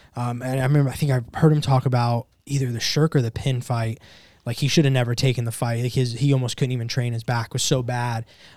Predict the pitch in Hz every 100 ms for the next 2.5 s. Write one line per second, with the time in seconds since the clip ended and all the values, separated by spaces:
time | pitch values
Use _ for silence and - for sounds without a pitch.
0 | - 120 123 123 - 156 - 202 226 135
1 | 151 151 131 117 147 147 143 139 147 135
2 | 139 131 131 127